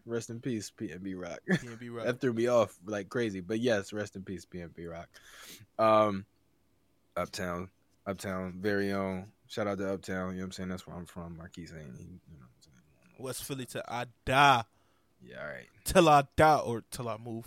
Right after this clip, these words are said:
Speaker 2: one of the two.
Speaker 1: Yeah.
Speaker 2: <laughs> He's literally just like that.
Speaker 1: West Philly ain't shit.
Speaker 2: He's hopping some, some, some N B A news, you know what I mean? <laughs>
Speaker 1: Yeah, yeah.
Speaker 2: Sixers signed Montrezl Harrell.
Speaker 1: Yes. So
Speaker 2: That's how long ago we didn't do a fucking podcast, bro.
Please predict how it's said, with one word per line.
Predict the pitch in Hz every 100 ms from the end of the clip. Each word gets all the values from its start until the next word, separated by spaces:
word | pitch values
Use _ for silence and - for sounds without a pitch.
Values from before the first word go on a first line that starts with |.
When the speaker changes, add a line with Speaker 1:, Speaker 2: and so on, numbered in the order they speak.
| -
Speaker 2:
one | 120
of | 110
the | 113
two. | - 117 _ _ _ _ -
Speaker 1:
Yeah. | 214 - 156 226 160
Speaker 2:
<laughs> | 156 -
He's | 165 135 139
literally | 143 135 123
just | 120
like | 120 113
that. | 123 123 _ _ _ _ _ _ _ _ -
Speaker 1:
West | 90 -
Philly | 90 82
ain't | 69 -
shit. | 73 69 - _ _ 87 85
Speaker 2:
He's | 104
hopping | - 120 110
some, | 123 113 - _
some, | - 127 120 -
some | - 139
N | 160
B | 151 143 139
A |
news, | 135 143 143 147
you | 139
know | 139
what | 135
I |
mean? | 131 131 139
<laughs> | 143
Speaker 1:
Yeah, | 156 123 131 80 _ 80
yeah. | 82 78 67 95 - _ 50 - _ -
Speaker 2:
Sixers | - 147 139
signed | - 143 135
Montrezl | 131 127 - 135 143
Harrell. | 135 135 - - _ _ _ _ _ _ _ _ _ _ _ _ _ 151 -
Speaker 1:
Yes. | 127 135 - - -
So | - - 147 139 127
Speaker 2:
That's | 175
how | 208
long | 185 180
ago | 175 160
we | 151
didn't | 156 151
do | 143
a |
fucking | 131 139 131
podcast, | 131 131 117 110
bro. | 123